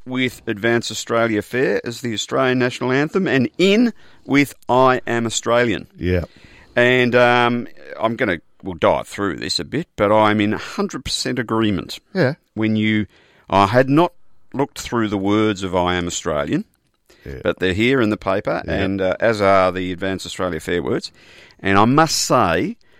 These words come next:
Speaker 1: that they're more meaningful and inclusive as a lyric than, uh, the current anthem.
Speaker 2: One hundred percent.
Speaker 1: Um, he goes, it's a good article, actually, by Michael. So
Speaker 2: Yep.
Speaker 1: well done.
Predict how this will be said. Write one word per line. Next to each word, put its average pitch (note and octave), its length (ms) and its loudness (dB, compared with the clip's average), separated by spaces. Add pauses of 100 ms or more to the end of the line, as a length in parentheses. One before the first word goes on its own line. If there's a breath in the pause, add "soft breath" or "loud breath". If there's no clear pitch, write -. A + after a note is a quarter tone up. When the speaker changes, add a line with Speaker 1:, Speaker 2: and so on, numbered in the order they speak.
(300 soft breath)
Speaker 1:
that A2 240 2 (160)
they're G#2 180 2
more B2 260 4
meaningful C#3 760 2
and A2+ 120 2
inclusive G2 800 0
as F#2+ 140 -4
a F#2 40 0
lyric A2 460 -2 (160)
than, G2 460 0
uh, F#2+ 400 -2
the F2+ 180 -4
current A2+ 480 -4
anthem. G2 440 -2
Speaker 2:
One G2 320 2
hundred F#2 200 -2
percent. - 400 -12 (560 loud breath)
Speaker 1:
Um, A#2+ 480 4 (240)
he B2 220 -4
goes, E3+ 360 2
it's D3 440 -6
a - 40 -6
good G4+ 140 -2
article, C3+ 340 2
actually, - 200 -18
by D#2+ 160 -12
Michael. F#2 380 -6 (160)
So - 100 -4
Speaker 2:
Yep. - 80 0
Speaker 1:
well F2 100 2
done. D#3+ 240 0